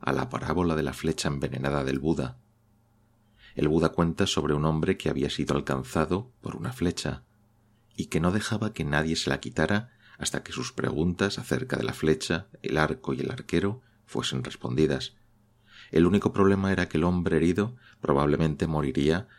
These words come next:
antes de que pudiera obtener las respuestas a todas sus preguntas. De lo que el hombre herido tenía que darse cuenta era de que estaba dolorido y agonizante,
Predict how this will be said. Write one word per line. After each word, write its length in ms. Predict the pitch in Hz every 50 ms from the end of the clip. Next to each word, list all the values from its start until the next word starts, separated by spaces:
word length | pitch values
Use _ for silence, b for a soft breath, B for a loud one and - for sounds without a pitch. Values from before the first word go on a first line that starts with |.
| B B B
antes 300 | - - 64 - 65 -
de 100 | - -
que 100 | - -
pudiera 340 | - - 78 73 69 71 82
obtener 320 | 78 - - 78 76 76
las 160 | 80 80 -
respuestas 640 | - - - - _ - 90 87 - - - 71 -
a 60 | -
todas 200 | - - 67 -
sus 180 | - - - -
preguntas. 640 | - - 67 65 71 - 127 - - - - - _ _ _ _ _ _ _ _ _ _ _ _ _ _ _ _ _ _ _
De 140 | - - -
lo 100 | - 123
que 80 | -
el 80 | - 71
hombre 240 | 71 76 69 71 76
herido 260 | 73 71 71 78 71
tenía 360 | - 73 69 73 69 69 -
que 80 | - 64
darse 300 | 73 73 - - 85 -
cuenta 520 | - 82 80 76 71 85 87 - - _ _ _ _ _ _ _ _ B B B B B B
era 220 | - - - 104
de 120 | 101 104 101
que 120 | - 98
estaba 320 | - - - 107 107 117
dolorido 460 | 95 107 92 82 80 78 85 90 - 90
y 40 |
agonizante, 720 | 85 80 - - 65 62 - 80 78 76 71 - - - -